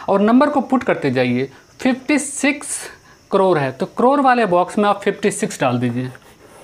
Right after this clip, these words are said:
फिफ्टी सिक्स करोड़ हो गया।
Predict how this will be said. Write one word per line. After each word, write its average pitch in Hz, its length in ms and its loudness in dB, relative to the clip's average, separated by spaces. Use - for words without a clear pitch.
फिफ्टी 175 400 0
सिक्स - 580 -6
करोड़ 175 240 2
हो 170 120 2
गया। 190 140 0